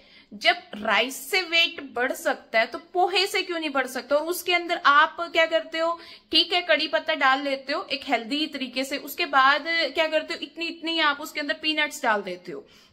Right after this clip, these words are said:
ठीक है, जो आपकी ब्लोटिंग इशू बढ़ाएगा, जो आपका कॉन्स्टिपेशन लेवल बढ़ाएगा। साथ में पोहा, पोहा आपका डाइजेशन जो होता है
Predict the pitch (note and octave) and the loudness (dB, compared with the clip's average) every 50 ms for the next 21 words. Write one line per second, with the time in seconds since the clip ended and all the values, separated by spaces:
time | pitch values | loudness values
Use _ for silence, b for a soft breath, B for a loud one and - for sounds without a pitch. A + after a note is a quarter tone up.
0 | b _ - E4+ - E4 D#4+ C4 - B B B C4+ - G3 - - D#4 D#4+ F4 | b _ -8 -8 -4 -2 -4 -4 -4 B B B -20 -20 -10 -2 2 4 4 4
1 | F#4 E4 F4 - C#4 C#4 C4+ C#4 - - D#4+ D4+ B3+ G#3 B3 B3+ C4 C4 D#4 D#4 | 4 4 6 6 6 6 6 2 -2 -8 -6 -6 -6 -4 -2 -2 0 0 -2 -4
2 | D#4+ D#4+ E4 D#4+ E4 F4 E4 - F4+ E4 D#4 C4+ C4+ C#4 D4 C#4+ D4+ D4+ D#4+ D#4+ | -4 -4 -4 -4 -6 -8 -6 -4 -4 2 4 4 4 4 0 0 0 -2 -2 -2
3 | C4 B3 B3 C4+ C#4+ D4 - - C4+ B3+ B3 B3+ - D4+ D4+ D4+ C#4 C4+ C4 C#4+ | -6 -6 -4 -4 -4 -4 2 4 4 4 4 2 -2 -2 -2 -2 -2 0 0 0
4 | C#4+ C#4+ - D#4+ - D4+ C#4 C#4 C#4 D#4+ D4+ D4 C#4 C4 B3+ B3+ D#4 F4+ C#4 B3 | -2 -2 -6 -4 -2 -2 -4 -4 -4 -8 -8 -4 -4 -4 -2 -2 -4 -4 -4 -4
5 | C4+ A#3+ A#3 A3+ A3+ G#3 A#3+ A#3+ B3 B3 D4 C4+ D4 D4 - F4+ D#4+ D#4+ D#4+ - | 0 2 2 2 2 0 -4 -4 2 6 6 6 6 6 2 -4 -4 -4 -2 -2
6 | C#4+ A#3+ A#3+ B3 A3 - B B B B B _ _ C#4+ C#4+ D#4 D#4+ F4+ F4 E4 | -2 -2 0 0 0 -2 B B B B B _ _ 4 4 6 8 8 8 8
7 | - C4+ C4+ A#3+ - - - D4 D#4 C4+ C4 B3+ B3+ C4 G#3 A#3 A#3+ A#3+ A#3+ - | 8 4 4 4 0 -4 -4 -4 -4 -2 -2 -4 -4 -4 -2 -2 -2 -2 -2 -6
8 | - D#4+ D#4 D#4 D#4+ D#4+ D#4+ D#4 C#4 C4+ C#4+ D4+ D4 C4+ B3 A3 - - C#4+ D4 | -4 -4 -4 -4 -6 -8 -10 -10 -8 -6 -6 -6 -6 -6 -8 -8 -6 -4 -4 -4
9 | D4+ D#4 D#4+ C#4+ G4 - - - - | -2 0 0 -2 -2 -2 -8 -20 -20